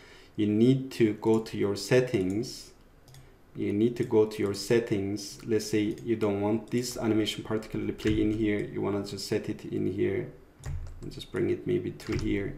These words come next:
So you want it to play over here, okay? Then you have to go to settings and say,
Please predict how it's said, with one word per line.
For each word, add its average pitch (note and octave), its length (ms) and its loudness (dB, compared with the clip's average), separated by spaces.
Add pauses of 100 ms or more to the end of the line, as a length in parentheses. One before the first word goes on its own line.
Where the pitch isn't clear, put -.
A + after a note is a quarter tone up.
(100)
So - 180 -8
you G#2 140 2
want A2 140 2
it A2+ 160 0
to B2 100 2
play G#2+ 440 2 (1120)
over G#2 160 -4
here, G#2+ 520 0
okay? B2 360 2 (460)
Then A2 220 6
you A#2 120 8
have C3 380 2
to A#2 340 4 (160)
go A#2 180 4
to A#2 160 0
settings A#2 760 4
and G#2+ 260 -2
say, G#2 480 2